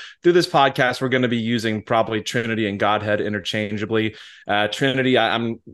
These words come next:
forgetting at this moment the exact Latin root, but the, the root word just means threeness, just the threeness of God. Um, and, and the reason that, again, a-, as people kind of get into this topic, they go, "Well,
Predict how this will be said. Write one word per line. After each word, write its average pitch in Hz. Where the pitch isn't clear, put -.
forgetting 127
at 120
this 117
moment 117
the 110
exact 107
Latin 107
root, 110
but 113
the, 123
the 131
root 151
word 127
just 120
means 120
threeness, 123
just -
the 120
threeness 120
of 110
God. 117
Um, 117
and, 147
and 151
the 135
reason 139
that, 120
again, 120
a-, 101
as 113
people 123
kind 113
of 104
get 156
into 139
this 117
topic, 135
they 117
go, 117
"Well, 113